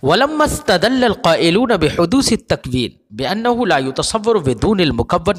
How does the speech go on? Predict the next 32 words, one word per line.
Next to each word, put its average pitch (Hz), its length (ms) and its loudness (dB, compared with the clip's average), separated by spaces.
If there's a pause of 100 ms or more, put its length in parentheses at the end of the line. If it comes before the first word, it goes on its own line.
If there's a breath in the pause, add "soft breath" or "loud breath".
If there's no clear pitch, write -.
कद्दर्ब 196 420 0
बिदून 117 460 -2
अल-मदरूब। 123 680 -4 (1400 soft breath)
आने 196 220 2
वाली 294 300 4
इबारत 196 320 2
से 131 400 0
साहिब 190 600 2
शरह, 135 360 0 (920)
साहिब 175 460 2
किताब 170 540 0
के 190 140 0
आने 151 300 2
वाले 131 440 0 (680)
मतन 160 560 -2
की, 135 380 -4 (540)
ए, 139 400 2
तौजीह 175 360 2
पेश 147 260 0
कर 107 160 -4
रहे 82 120 -6
हैं - 180 -16 (260)
और 151 100 0
कह 208 160 0
रहे 233 240 2
हैं 220 100 -2
या 139 160 2
रब्त 208 320 0
बयान 139 280 0
कर 87 140 -6
रहे 71 140 -8
हैं। - 80 -20